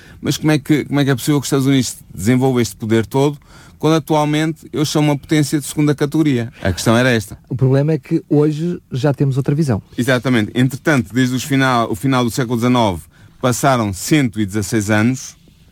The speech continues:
Speaker 1: e hoje os Estados Unidos da América são considerados por todos os analistas políticos como sendo a única superpotência mundial. Alguns analistas que até lhe chamam a hiperpotência mundial.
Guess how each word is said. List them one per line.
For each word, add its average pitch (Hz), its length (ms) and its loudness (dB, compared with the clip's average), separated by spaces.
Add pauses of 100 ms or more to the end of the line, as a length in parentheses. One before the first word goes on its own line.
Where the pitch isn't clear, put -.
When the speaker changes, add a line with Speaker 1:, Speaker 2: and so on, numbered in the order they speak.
(760)
Speaker 1:
e 127 180 4
hoje 156 520 0 (1700)
os 113 140 -16
Estados 131 300 -2
Unidos 127 180 2
da 127 100 0
América 131 440 0
são 131 160 -2
considerados 131 640 0
por 123 240 -2
todos 120 320 0
os 113 140 -2
analistas 120 580 0
políticos 127 600 -2
como 139 200 0
sendo 113 280 0
a 110 60 2
única 147 640 0 (240)
superpotência 139 840 -2
mundial. 135 400 2
Alguns 127 380 0
analistas 135 520 -2
que 123 120 -4
até 127 360 0
lhe 135 80 2
chamam 135 440 0
a 131 100 2
hiperpotência 139 1200 0 (320)
mundial. 120 480 2